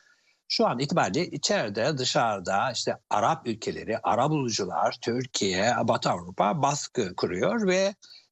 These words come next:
Netanyahu son bir açıklama yaptı. E, yani, e, en başta, e, planladığımız hedefe ulaşmakta kararlıyız. Nedir? İki şey söylüyordu, e, İsrail. E, birinci olarak, e, rehineleri,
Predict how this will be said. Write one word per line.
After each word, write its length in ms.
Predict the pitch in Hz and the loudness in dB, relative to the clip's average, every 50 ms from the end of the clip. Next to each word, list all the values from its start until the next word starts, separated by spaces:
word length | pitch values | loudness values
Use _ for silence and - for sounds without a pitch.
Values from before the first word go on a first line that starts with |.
| _ - | _ -2
Netanyahu 880 | 185 196 - 214 196 170 147 143 120 101 98 98 - 175 226 240 196 - - 135 139 | 0 0 2 2 2 2 2 2 2 2 2 0 0 -2 -2 -2 -4 -8 -12 -14 -14
son 340 | - - - 190 185 135 101 | -6 -2 0 0 0 0 -2
bir 200 | 127 170 180 156 - | -2 -4 -4 -2 -4
açıklama 540 | 143 139 - - - - 117 110 107 104 | -4 -2 -2 -6 -4 -4 -2 -2 0 -2
yaptı. 680 | 104 104 95 95 - _ _ - 190 196 196 170 - - - 131 | 0 -2 -4 -6 -8 _ _ -2 0 0 2 0 -2 -6 -6 -4
E, 40 | 123 | -2
yani, 440 | 117 113 123 131 113 101 92 104 120 | 0 0 0 0 0 0 -2 -2 -2
e, 580 | 139 139 123 117 117 113 110 107 107 104 104 - - | -2 -2 -2 -2 -2 -2 0 -2 -2 -4 -6 -2 0
en 240 | 147 135 123 117 98 | 0 2 2 2 0
başta, 580 | 98 101 - - - - 143 151 156 151 - _ _ _ - 120 | 0 0 0 0 0 2 2 2 0 -2 -8 _ _ _ -4 -2
e, 280 | 117 110 113 107 104 107 113 113 117 120 107 107 107 - | 0 0 0 0 0 -2 -2 -4 -4 -4 -4 -6 -4 -2
planladığımız 800 | - 117 107 107 107 98 92 92 101 92 104 147 170 165 - - | 0 2 2 2 2 0 0 0 0 0 2 2 2 0 0 -2
hedefe 480 | 110 95 107 95 95 - 147 151 147 - - | -2 -2 -2 -2 -2 0 -2 -2 -2 -4 -6
ulaşmakta 800 | - 117 110 101 104 - - - 92 - - - 160 160 151 147 - - _ _ _ _ _ _ _ | -4 -2 -2 0 -2 -2 -2 -4 -4 -6 -2 -2 0 0 0 -2 -6 -14 _ _ _ _ _ _ _
kararlıyız. 680 | - 156 139 127 117 107 - 87 107 165 190 185 - - | 0 2 4 4 4 2 0 0 -2 -2 -2 -2 -4 -4
Nedir? 460 | - 170 208 226 156 127 160 190 - - - | -2 0 0 0 0 -2 -2 -4 -6 -6 -6
İki 180 | 170 - 170 | -2 0 0
şey 220 | - - 127 113 104 | 0 2 0 -2 -2
söylüyordu, 680 | - - 95 92 85 90 85 82 98 170 220 247 226 - _ _ _ - - - _ _ _ _ _ - | -2 -4 -4 -2 -2 -2 -4 0 2 2 0 0 -4 -10 _ _ _ -20 -20 -20 _ _ _ _ _ -2
e, 260 | 120 113 107 104 - | 0 0 2 0 -2
İsrail. 520 | 101 - - - 104 87 90 95 - 185 220 - - - _ _ _ _ - | -4 -4 0 0 2 2 2 2 0 0 0 -2 -6 -10 _ _ _ _ -2
E, 340 | 117 107 107 104 104 101 117 | 0 0 0 0 -2 0 0
birinci 520 | 139 117 110 104 101 101 87 101 95 90 | 0 -2 -2 -2 -4 -2 -2 -2 -2 0
olarak, 580 | 110 113 107 101 104 127 165 190 185 - - - | 0 0 2 2 2 2 2 0 -2 -6 -8 -4
e, 120 | - 123 117 | -2 0 0
rehineleri, 800 | 110 98 104 120 123 143 131 123 123 113 113 110 101 98 107 | 0 0 2 2 2 2 0 0 0 -2 -2 -2 -2 -2 -4